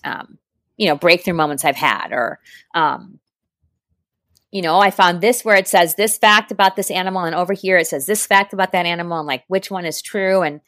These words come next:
you know, how are we gonna figure it out? So I think I try to just be vulnerable with my students.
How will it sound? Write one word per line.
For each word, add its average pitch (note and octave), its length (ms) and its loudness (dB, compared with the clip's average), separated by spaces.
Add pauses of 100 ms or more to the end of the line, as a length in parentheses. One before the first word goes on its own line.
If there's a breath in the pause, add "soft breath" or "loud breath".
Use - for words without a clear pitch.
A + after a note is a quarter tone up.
(240 soft breath)
you F3 100 -10
know, D#3+ 60 -6
how F3+ 140 6
are F3+ 40 6
we F3+ 80 2
gonna E3 180 -6
figure E3 320 -4
it D#3 80 0
out? D#3 380 4
So C#3 300 -2 (320 soft breath)
I A#3+ 80 2
think A#3+ 280 -6 (500)
I G3 140 4
try G#3 220 0
to G3 80 -2
just F3 180 -8
be F#3 100 -4
vulnerable D#3+ 480 -2
with F#3 160 -4
my F#3 120 -6
students. F#3 680 -10